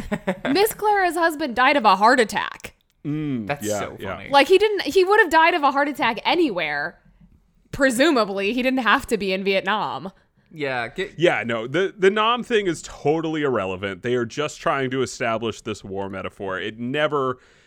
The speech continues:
Speaker 3: like, the metaphor comes up again, but there, in no way should this movie start with fucking war footage. Uh, and also, <laughs> yes, like, her husband is so ancillary to this.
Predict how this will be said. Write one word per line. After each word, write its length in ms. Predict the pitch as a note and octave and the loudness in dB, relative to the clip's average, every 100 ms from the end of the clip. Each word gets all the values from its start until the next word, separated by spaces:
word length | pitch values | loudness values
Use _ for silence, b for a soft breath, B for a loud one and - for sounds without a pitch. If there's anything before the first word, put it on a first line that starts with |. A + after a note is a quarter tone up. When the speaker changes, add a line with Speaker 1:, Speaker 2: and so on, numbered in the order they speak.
| b | b
Speaker 3:
like, 240 | C3 B2+ | -2 0
the 140 | C3 C#3 | -2 0
metaphor 500 | E3+ C#4+ - F#3 C3 | 0 0 0 0 0
comes 280 | C3 A2 | -2 -4
up 160 | G#2 F#2+ | -4 -4
again, 320 | F#2 G2 F#2+ | -6 -6 -6
but 220 | F2+ B2 | -6 -4
there, 100 | D#3 | -2
in 220 | F#3 G#3 G#3+ | 0 0 4
no 140 | B3+ | 6
way 460 | F3+ F3 D#3 C3+ - | 6 6 4 0 -10
should 240 | - D3+ B2+ | -6 -4 -2
this 160 | A#2+ | -4
movie 260 | C3 B2 G#2+ | 0 -2 -2
start 380 | - - G#2+ - | -8 -4 -4 -4
with 100 | G2+ | -12
fucking 380 | C3+ A2+ G#2+ F#2+ | -12 -10 -10 -10
war 300 | F#2+ A2 G#2+ | -6 -6 -6
footage. 560 | - F2 F#2 F2 - b b b | -10 -12 -12 -14 -20 b b b
Uh, 240 | B2 A2 G#2+ | -6 -4 -2
and 160 | C#3 D3 | -2 -2
also, 320 | C#3+ C#3+ C#3+ | -2 0 -2
<laughs> 0 | |
yes, 400 | A#2 A2 F#2 - | -2 -4 -6 -8
like, 260 | A2+ G2+ - | -6 -6 -4
her 180 | C#3 | -4
husband 420 | B2+ C3+ B2 C3+ A#2+ | 0 -2 -2 -4 -2
is 160 | A2+ | -6
so 400 | - - A#2 A2 | -8 -6 -4 -2
ancillary 520 | F#2+ G#2 F#2+ G#2+ G2+ G2 | -4 -6 -6 -4 -4 -4
to 100 | G2 | -4
this. 460 | F#2+ F#2 - - | -4 -6 -8 -18